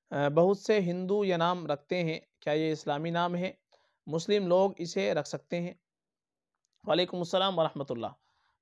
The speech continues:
मन्नत ये दरअसल लफ्ज़ तो ये हिंदी ज़ुबान का है, हिंदू ज़ुबान में मन्नत कहते हैं नज़र मानने को और किसी चीज़ के वादे के पूरा करने को मन्नत बोलते हैं ना किसी को,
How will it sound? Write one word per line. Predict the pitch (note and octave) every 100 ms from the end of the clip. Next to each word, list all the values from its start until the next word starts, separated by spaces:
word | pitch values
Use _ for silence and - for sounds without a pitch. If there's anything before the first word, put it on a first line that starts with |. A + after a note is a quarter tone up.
| -
मन्नत | C3+ G3 A3 B3 - E3
ये | E3+
दरअसल | F#3 G#3 A3 G#3 _ _ D3+
लफ्ज़ | E3+ F#3+
तो | G#3 A#3
ये | A3
हिंदी | E3 E3 G3+
ज़ुबान | F#3+ G3+ G3+
का | G3+
है, | A3 - _ _
हिंदू | C#3 D#3
ज़ुबान | D#3 D#3 E3 F#3
में | F3+ F3+ C#3
मन्नत | D3 F3+ G3
कहते | F#3+ F#3+ G#3+
हैं | A#3 - _ _ _ -
नज़र | D3+ F3 F3
मानने | F3+ F#3 G3
को | G3 A3+ C4 _ _ _ -
और | C#3 D3 C#3+
किसी | F#3+ F3 G#3+
चीज़ | F#3+ G#3+ G3 F#3+
के | G#3 G#3+ G#3 C3
वादे | C3+ D3+ E3 G3+
के | G3 G#3+ G#3
पूरा | G#3+ G3
करने | E3+ D3+ C#3+
को | - - _ _ _ _
मन्नत | C3+ D3+ F3 E3+ D3+ -
बोलते | D3+ F#3+
हैं | A#3+
ना | A3+
किसी | F#3 E3+
को, | D3+